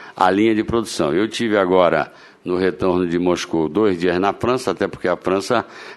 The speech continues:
participa tanto desse programa, quanto participa do nosso programa aeroespacial e do submarino. E fui lá, tive com o ministro da Defesa, tive com o presidente, eh, da D G A, que é,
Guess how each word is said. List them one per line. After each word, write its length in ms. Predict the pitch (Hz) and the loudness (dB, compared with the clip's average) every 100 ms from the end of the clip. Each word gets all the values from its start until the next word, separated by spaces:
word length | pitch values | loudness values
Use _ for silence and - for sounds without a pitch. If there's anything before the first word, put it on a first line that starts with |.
| _ | _
participa 600 | 180 90 - 90 87 78 | 0 0 -2 -6 -4 -4
tanto 400 | - 110 104 95 | -4 -4 -4 -4
desse 300 | 87 90 - | -2 -2 -4
programa, 600 | 80 98 98 98 117 135 - - - - - | -4 -2 0 2 0 -2 -8 -20 -20 -20 -6
quanto 260 | 92 90 | -2 -2
participa 520 | - 90 - - 90 87 | 0 0 0 -6 -2 0
do 100 | 85 | 2
nosso 240 | 98 - | 0 -2
programa 380 | 87 82 87 85 | -4 -2 0 2
aeroespacial 800 | 85 87 - 95 90 - 107 113 | 2 0 -2 -2 -2 0 0 0
e 20 | |
do 80 | 113 | -4
submarino. 720 | - 117 127 107 95 73 - - - - - - - | -8 -4 0 2 2 -2 -6 -14 -20 -20 -20 -18 -10
E 80 | 85 | -8
fui 280 | - 139 | -2 0
lá, 240 | 110 104 117 | 4 4 2
tive 240 | - 87 | -2 -4
com 80 | 85 | 0
o 20 | |
ministro 380 | 87 90 - 85 | 0 0 -2 -2
da 100 | 76 | -2
Defesa, 440 | 71 107 117 98 | -2 0 0 0
tive 340 | 85 - 82 82 | -2 -4 -2 -2
com 380 | 87 80 69 - - - - - | -2 0 -2 -6 -16 -20 -20 -10
o 100 | 76 | -10
presidente, 880 | - 87 76 76 85 82 - 78 64 - - - - - _ - | -2 -2 -2 -2 0 0 -2 -4 -4 -10 -20 -20 -20 -20 _ -6
eh, 120 | 73 | -4
da 1000 | 69 78 73 69 65 62 58 58 60 - - | 0 2 4 4 4 2 2 -2 -6 -10 -8
D 220 | 76 92 | -2 0
G 200 | 82 80 | 2 2
A, 280 | 90 113 113 | 4 4 2
que 200 | - 73 | -2 -2
é, 300 | 71 71 | 0 0